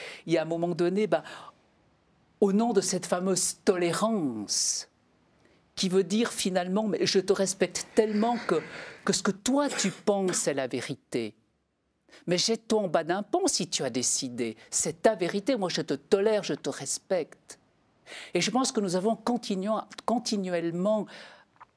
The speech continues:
à travers ce message de l'Évangile, à passer de relations de simple tolérance à des relations de miséricorde, à de,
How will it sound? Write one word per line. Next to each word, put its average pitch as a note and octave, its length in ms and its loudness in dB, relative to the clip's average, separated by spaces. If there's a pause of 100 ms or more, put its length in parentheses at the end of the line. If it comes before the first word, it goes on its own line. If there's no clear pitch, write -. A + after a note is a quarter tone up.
(240)
à F3 80 2
travers G3+ 320 0
ce G3 100 0
message F3+ 380 0
de E3+ 80 2
l'Évangile, E3+ 480 0
à - 80 0
passer G#3 480 0
de D#3+ 100 0
relations D#3+ 460 -2
de C3+ 80 0
simple C#3+ 340 -4 (200)
tolérance D3 520 0 (340)
à C3+ 80 -2
des B2 120 -4
relations C3 380 -6
de A#2 100 -4
miséricorde, C#3+ 800 -4 (260)
à D#3+ 100 -2
de, D3+ 120 0